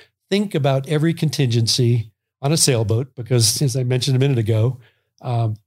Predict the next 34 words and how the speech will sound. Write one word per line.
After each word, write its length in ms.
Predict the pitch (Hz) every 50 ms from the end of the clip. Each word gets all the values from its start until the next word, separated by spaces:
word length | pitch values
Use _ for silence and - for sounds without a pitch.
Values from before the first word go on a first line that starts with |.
| _ -
rescue 720 | 135 139 160 165 160 - - 170 160 156 151 151 156 170 -
is 300 | 175 147 131 120 117 113
going 260 | - 135 139 139 143
to 40 | 135
be 280 | 120 139 131 131 131 131
far 340 | 135 - - 143 143 143
away, 460 | 147 147 135 120 113 95 123 139 135 - _ _ _ _ _ _ _ _ _
and 520 | 147 139 131 131 127 127 127 127 127 120 120
a 40 |
sixty-foot 600 | 113 - - 170 - - 165 127 127 147 127 104
boat 280 | 104 143 143 147 147 -
can 140 | - 123 117
sink 380 | - - - 160 156 156 -
in 140 | 143 120 113
two 160 | - - 156
or 60 | 139 127
three 200 | 135 143 131 120
minutes, 580 | 117 123 147 143 117 127 - - - - - - - - - _ _ _ _ _
the 80 | - 135
right 180 | 139 139 139 135
size 280 | - 147 131 127 117 117
hole 300 | 135 165 165 170 139 107
in 80 | 104
it. 240 | 107 - - - _ _ _ _ _ _ _ _
Uh, 200 | 156 147 147 143
so 180 | 139 - - 185
you, 120 | 180 175
you 220 | 180 156 165 165 165
need 200 | 190 226 214 147
to 60 | 139
stop 340 | - - - 180 160 151 -
that 200 | 160 135 135 127
from 160 | - 120 113 107
happening. 520 | 127 135 131 127 - 110 104 - - -